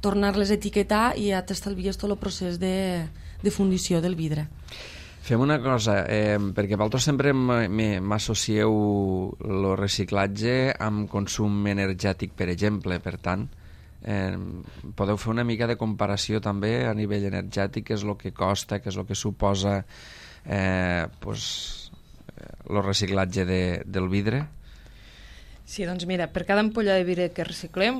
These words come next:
Speaker 3: estalviem l'energia necessària que seria per a tindre un televisor durant tres hores encès, per, per cada ampolla.
Speaker 2: Molt bé, és a dir que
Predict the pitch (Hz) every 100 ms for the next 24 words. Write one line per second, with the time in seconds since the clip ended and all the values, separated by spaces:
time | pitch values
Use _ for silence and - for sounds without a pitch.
0 | - 202 - 190 185 185 185 180 180 165
1 | 165 175 175 156 151 156 - - 175 -
2 | 165 180 185 233 254 247 202 196 185 202
3 | 196 180 180 180 175 185 185 175 170 165
4 | 165 185 208 190 170 170 170 175 196 180
5 | 165 - 147 151 - - - - - -
6 | - - - 170 160 - 175 156 175 175
7 | 156 160 139 135 - - - 101 87 90
8 | 101 104 95 101 98 85